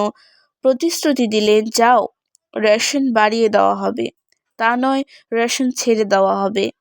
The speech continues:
ভোটের আর বেশি দেরি নেই। আমরা অনশন ভঙ্গ করে হামলা তুলে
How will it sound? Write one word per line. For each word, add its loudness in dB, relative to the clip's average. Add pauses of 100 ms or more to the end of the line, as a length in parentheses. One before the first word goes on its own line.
(1900)
ভোটের 0
আর 4
বেশি 0
দেরি 0
নেই। 0 (320)
আমরা 0
অনশন -2
ভঙ্গ -2
করে 0 (240)
হামলা 2
তুলে 2